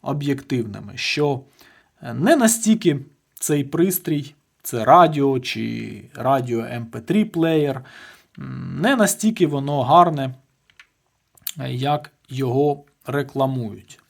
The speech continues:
Тобто все рівно в нього є певні недоліки, є певні нюанси в процесі використання. Ну, але, е, знову ж таки,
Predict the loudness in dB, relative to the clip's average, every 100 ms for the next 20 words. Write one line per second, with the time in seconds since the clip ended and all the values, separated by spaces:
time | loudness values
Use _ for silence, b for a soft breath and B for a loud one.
0 | _ -12 -10 -12 -12 -6 -2 0 0 0
1 | 0 0 0 0 -4 -4 -2 -2 -4 -8
2 | -6 -6 -2 -4 -4 -6 -6 -6 -4 -4
3 | -6 -10 -16 _ -6 0 2 0 -4 -6
4 | -6 B B B B _ -20 -8 -6 -4
5 | -4 -2 -4 -6 -8 -10 -10 -8 -6 -4
6 | -6 -10 -10 -10 -12 -10 -6 -2 0 0
7 | -2 B B B B B B -6 -2 -2
8 | -4 -6 -6 2 4 4 2 0 0 2